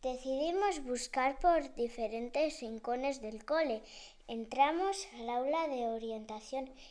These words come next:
Resultó ser una sala de luz negra. Después bajamos al patio y nuestras pinturas se habían convertido en hielo.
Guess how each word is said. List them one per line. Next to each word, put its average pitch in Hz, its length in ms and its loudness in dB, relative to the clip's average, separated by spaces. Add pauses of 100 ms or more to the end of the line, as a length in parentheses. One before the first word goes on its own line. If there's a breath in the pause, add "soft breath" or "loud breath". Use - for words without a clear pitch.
(120 loud breath)
Resultó 233 640 -2
ser 226 320 -8 (160)
una 330 340 0 (380 loud breath)
sala 254 380 0
de 233 320 0
luz 226 260 -6
negra. 208 560 -6
Después 240 640 2
bajamos 277 640 -4 (400 loud breath)
al 233 220 0
patio 233 540 -2 (420 loud breath)
y 254 160 0
nuestras 240 500 -4
pinturas 277 560 2
se - 160 -4
habían 247 400 2
convertido 233 760 2
en 226 180 -2
hielo. 294 380 6